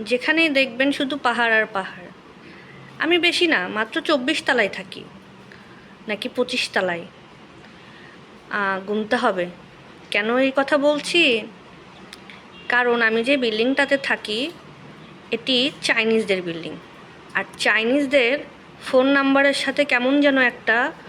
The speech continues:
সম্পর্ক আছে, তাই এরা কোনো জায়গাতেই চার, চোদ্দো, চব্বিশ, চৌত্রিশ এই ধরনের চারযুক্ত সম-, সংখ্যাকে ব্যবহার করে না।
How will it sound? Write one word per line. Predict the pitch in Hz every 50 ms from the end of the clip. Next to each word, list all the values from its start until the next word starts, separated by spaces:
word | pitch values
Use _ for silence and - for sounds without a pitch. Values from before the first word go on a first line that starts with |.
| - - - - - -
সম্পর্ক | - - - 247 240 233 226 247 247 240 240 220
আছে, | 190 185 - - - 180 185 - - - - - - - - - - - - - - - - - - - - - - - - - -
তাই | - 247 226 208 202 214 269 330 349 - - - - - - - - - - -
এরা | - 226 226 254 285
কোনো | 277 - - 269 277 302
জায়গাতেই | 277 240 233 226 220 247 262 254 - 247 226 220 233 262 285 285 - - - -
চার, | - - 247 226 220 214 208 202 202 208 208 214 - - - - -
চোদ্দো, | - 262 254 233 220 202 196 - 214 214 214 208 208 214 208 -
চব্বিশ, | - 269 262 226 208 202 202 220 214 214 208 214 208 - -
চৌত্রিশ | - 226 226 226 226 226 233 208 202 196 202 202 - - - - - - - - - - - - - - - - -
এই | 233 254 254
ধরনের | 240 269 302 302 311 311 320 302 311
চারযুক্ত | - 285 254 247 233 220 240 247 - - 277
সম-, | 262 - - 247 233 233 220 - - - - - - - - - -
সংখ্যাকে | - - 247 233 226 226 - 285 - 269 233
ব্যবহার | 220 220 208 202 214 214 220 214 208
করে | 208 - 190 180 170
না। | 170 175 -